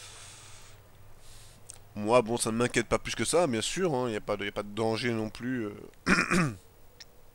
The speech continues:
La Garmin qui roule, de toute façon, la Garmin est une grosse équipe, hein, euh, voilà.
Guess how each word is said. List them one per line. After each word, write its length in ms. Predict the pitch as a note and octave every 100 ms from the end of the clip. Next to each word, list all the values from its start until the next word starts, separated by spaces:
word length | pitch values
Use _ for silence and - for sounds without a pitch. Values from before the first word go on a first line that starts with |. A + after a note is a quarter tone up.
| - -
La 100 | A2
Garmin 300 | A2+ B2+ C3+
qui 120 | C3+ C3
roule, 200 | C3+ C#3+
de 20 |
toute 100 | -
façon, 220 | G2+ -
la 80 | A#2
Garmin 320 | G2+ G#2 A2
est 140 | G2
une 140 | G2 G2
grosse 420 | G#2 A#2+ C#3+ -
équipe, 340 | A#2 - C3+
hein, 60 | A2+
euh, 580 | A2+ A2 G2+ F#2 - - - -
voilà. 340 | G2 G2 A2+